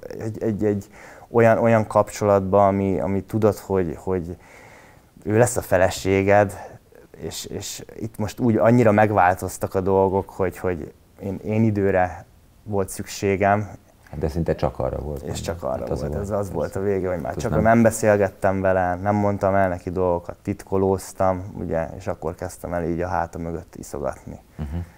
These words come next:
Speaker 1: Ami
Speaker 2: És a drogba is,
Speaker 1: és,
Speaker 2: ugye,
Speaker 1: és igen, a
Speaker 2: belengultál?
Speaker 1: kábítószer is. És, és
Speaker 2: És ez is
Speaker 1: többször,
Speaker 2: fájdalom?
Speaker 1: többször, többször lebuktam, képzeld el.
Speaker 2: Ott már a Dórinál?
Speaker 1: Persze,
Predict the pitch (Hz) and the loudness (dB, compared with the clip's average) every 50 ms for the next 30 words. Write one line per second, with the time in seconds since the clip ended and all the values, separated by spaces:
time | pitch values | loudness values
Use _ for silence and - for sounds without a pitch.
0 | - - - - - - - 98 110 113 113 - 87 76 69 71 69 71 80 - | -20 -20 -20 -20 -16 -6 -4 0 0 4 4 4 4 4 2 0 0 -2 -2 -6
1 | - - - 120 87 82 101 95 85 82 78 78 76 73 85 80 92 - 73 80 | -10 -6 -6 -4 2 4 4 6 6 6 4 4 4 2 2 2 2 2 2 2
2 | 87 85 - 71 - - 69 67 - - - 64 64 - - 104 104 104 113 110 | 2 0 -2 -6 -12 -10 -10 -10 -10 -8 -10 -10 -10 -10 -10 -10 -10 -8 -8 -8
3 | - - - - 95 - 143 131 160 170 139 101 101 90 147 131 - - 135 127 | 2 2 4 4 4 6 6 6 8 8 6 6 6 4 2 0 2 2 0 0
4 | - - 139 127 127 120 104 85 85 - - - 82 85 95 - - 104 95 87 | 0 0 2 4 4 4 4 2 -4 -10 -8 -8 -8 -8 -6 -4 -2 -2 -2 -2
5 | 87 92 92 87 90 87 80 73 - - - - - - - - 78 76 78 76 | -4 -4 -2 -2 -2 -2 -2 -4 -6 -4 -6 -6 -6 -4 -2 0 2 2 4 4
6 | 73 73 67 67 65 67 69 71 73 80 80 - - - - - - | 4 2 0 0 -2 -4 -6 -6 -4 -4 -4 -4 -6 -14 -18 -18 -16